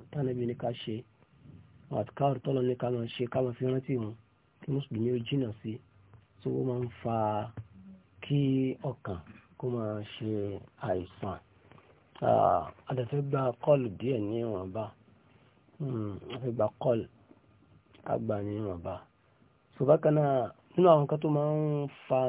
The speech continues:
tí ẹ̀mí máa fi ń ṣàìsàn, òun náà ni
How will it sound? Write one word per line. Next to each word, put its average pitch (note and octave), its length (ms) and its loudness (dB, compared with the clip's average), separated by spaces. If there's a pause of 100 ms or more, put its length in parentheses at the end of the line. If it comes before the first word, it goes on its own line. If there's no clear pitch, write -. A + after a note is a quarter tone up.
(140)
tí - 220 -10
ẹ̀mí B2+ 220 2
máa B2 160 0
fi C3+ 100 -2
ń C3+ 80 -2
ṣàìsàn, A#2 480 0 (680)
òun A#2 140 0
náà C#3 140 2
ni A2 480 0